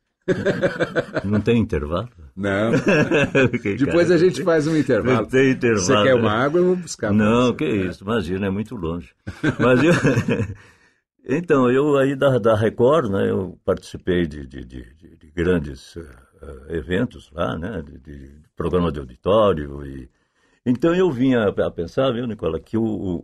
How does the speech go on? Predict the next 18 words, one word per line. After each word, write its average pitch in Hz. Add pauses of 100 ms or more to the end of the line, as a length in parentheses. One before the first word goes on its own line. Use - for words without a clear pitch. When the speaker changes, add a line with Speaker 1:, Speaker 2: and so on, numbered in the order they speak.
(280)
Speaker 2:
o, 69 (880)
a 95
locu-, 101
a 98
minha 117
locução 110 (880)
não, 95
não 87
foi 98
aprovada 82
naquele 73
instante, 85 (280)
Speaker 1:
Hum. 80
Speaker 2:
porque 92
os 113
locutores 110
daquela 82
época, 98